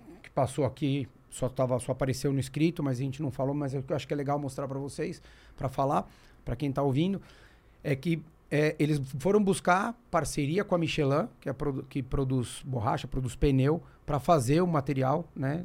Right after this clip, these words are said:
que, que é esse, o, o, a parte verdinha aqui do, da sola.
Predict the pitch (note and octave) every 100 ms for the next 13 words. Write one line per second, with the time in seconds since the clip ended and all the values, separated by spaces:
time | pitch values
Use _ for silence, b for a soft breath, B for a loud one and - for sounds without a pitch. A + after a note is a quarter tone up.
0 | - - C3+ C3 C3 - C3+ C#3 C3+ D3
1 | C3 A#2 B2+ A#2+ - - - C3 C3 -
2 | C3+ B2+ A2+ C3 C3 C3 C3+ C3 A#2+ -
3 | b b b b - C3+ - - D3+ D3
4 | F3